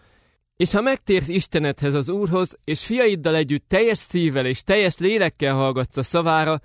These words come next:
egészen úgy, ahogyan ma megparancsolom neked, akkor jóra fordítja sorsodat Istened az Úr, könyörül rajtad,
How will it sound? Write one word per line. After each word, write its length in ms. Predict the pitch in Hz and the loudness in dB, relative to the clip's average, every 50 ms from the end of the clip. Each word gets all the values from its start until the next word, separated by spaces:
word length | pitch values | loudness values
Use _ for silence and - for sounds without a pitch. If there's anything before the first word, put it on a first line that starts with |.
| _ _ _ _ _ _ _ _ | _ _ _ _ _ _ _ _
egészen 520 | - 175 208 202 220 208 - - 190 165 180 | 0 0 2 2 2 0 2 2 2 2 2
úgy, 160 | 196 190 175 | 2 2 2
ahogyan 300 | 160 151 151 143 147 139 | 2 2 2 0 0 0
ma 140 | 139 135 127 | 0 0 0
megparancsolom 800 | 135 156 170 - - 165 156 165 165 160 - 175 175 170 165 170 | -2 -2 -4 -4 -4 -2 0 0 0 -2 -2 -2 -2 0 0 0
neked, 360 | 170 165 160 - 180 170 160 - _ _ _ _ _ _ _ _ _ _ | -2 -2 -2 -2 -2 -4 -4 -6 _ _ _ _ _ _ _ _ _ _
akkor 320 | - 190 - - 233 226 | -12 -6 0 2 2 2
jóra 320 | 220 240 247 240 226 202 170 | 2 2 4 4 4 4 2
fordítja 540 | - - 170 165 156 143 147 135 - 147 139 | 2 2 0 0 0 0 -2 -4 -4 -4 -4
sorsodat 600 | - - 165 156 143 - - 147 131 135 127 - | 0 0 0 0 0 -2 -2 -2 -2 -2 -4 -4
Istened 500 | 156 165 - - - 160 151 160 165 151 | -6 -6 -4 -4 -2 -2 0 0 0 0
az 140 | 143 131 | -2 -2
Úr, 220 | 143 165 175 180 151 - _ _ _ _ _ _ _ _ _ _ | -2 -2 -2 -2 -4 -8 _ _ _ _ _ _ _ _ _ _
könyörül 520 | - 220 247 247 233 226 202 208 208 202 | 2 2 4 4 2 2 2 2 2 2
rajtad, 580 | 190 190 185 180 175 - - 185 180 - - | 2 2 2 2 0 0 0 0 -2 -2 -4